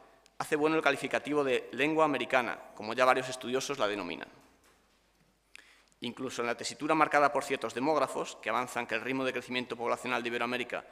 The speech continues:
se estabilizará a corto o medio plazo,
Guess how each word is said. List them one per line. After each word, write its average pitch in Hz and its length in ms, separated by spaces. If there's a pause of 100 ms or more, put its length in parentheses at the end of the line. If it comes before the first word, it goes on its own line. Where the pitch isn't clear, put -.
(180)
se - 140
estabilizará 113 1080
a 110 140
corto 123 300
o - 20
medio 123 240
plazo, 135 440